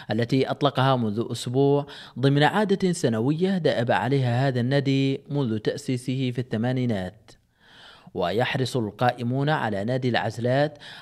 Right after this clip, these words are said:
على استمرار عطاء النادي وتبنيه فكرة تشجيع شباب هذه القرية التابعة لبلدية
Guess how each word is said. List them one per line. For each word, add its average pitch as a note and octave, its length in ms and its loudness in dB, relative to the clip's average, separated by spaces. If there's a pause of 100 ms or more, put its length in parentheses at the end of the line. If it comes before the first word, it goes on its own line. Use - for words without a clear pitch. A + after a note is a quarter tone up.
على C#3+ 160 6
استمرار E3+ 560 2
عطاء C#3 420 0
النادي C#3+ 540 2
وتبنيه C3 760 0
فكرة F#3+ 360 0
تشجيع D3 800 -2
شباب B2 380 0
هذه D3 320 2
القرية G#2+ 500 -2 (460)
التابعة A#2 380 2
لبلدية A#2 500 0